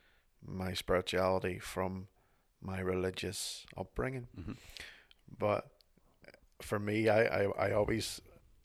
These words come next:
Speaker 1: I think it, because I, I spent so much time, um, in religion, I'll always, I'll always go back and reimagine things I used to know, you know.
Speaker 2: Yeah.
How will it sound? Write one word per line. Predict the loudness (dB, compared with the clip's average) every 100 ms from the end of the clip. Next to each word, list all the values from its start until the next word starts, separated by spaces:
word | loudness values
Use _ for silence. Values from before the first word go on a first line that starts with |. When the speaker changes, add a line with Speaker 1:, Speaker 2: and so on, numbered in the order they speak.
| -20 -8
Speaker 1:
I | -6
think | -2 0
it, | 0 0
because | -4 4 6
I, | 8 6 2 -14 -20 -8
I | -4
spent | 0 0
so | 0
much | -2 -2 -2
time, | 2 2 2 -4 -10 -16 -10
um, | -6 -4 -6 -10 -14 -18 -20 _ -20 -20 _ _ _ _ -10
in | -6
religion, | -4 -2 -2 -2 -4 -6 -10 -20 -20 -20 -20 -20 _
I'll | -4 -2
always, | -2 -4 -6 -10 -16 _ -2
I'll | 2
always | 2 2 -4 -8 -14 -20 -20 -20 _ -6
go | -2
back | 10 10 10
and | 6
reimagine | 6 6 8 8 6 2
things | 2 2 6
I | 8
used | 8 4
to | 2
know, | 6 6
you | 6 4
know. | 2
Speaker 2:
Yeah. | 2